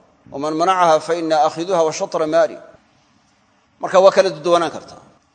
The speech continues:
Marka calaa kulli xaal, aqwaal baa ku sugan arrinkaas, laakiin sida fiicani waa sidaa dambe weeye. Saas aawadeed bay saxaabada qaarkood waxay yidhaahdeen,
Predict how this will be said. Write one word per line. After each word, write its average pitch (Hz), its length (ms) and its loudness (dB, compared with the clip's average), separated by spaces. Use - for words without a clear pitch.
Marka 175 180 -2
calaa 180 180 6
kulli 208 180 -2
xaal, 165 300 2
aqwaal 165 340 2
baa 165 140 2
ku 196 120 -6
sugan 170 280 -2
arrinkaas, 180 460 4
laakiin 170 220 -4
sida 190 220 0
fiicani 190 400 0
waa 165 100 0
sidaa 170 260 0
dambe 135 240 -10
weeye. 87 240 -20
Saas 165 220 -4
aawadeed 202 320 4
bay 202 100 0
saxaabada 208 460 2
qaarkood 214 400 4
waxay 254 260 2
yidhaahdeen, 147 460 0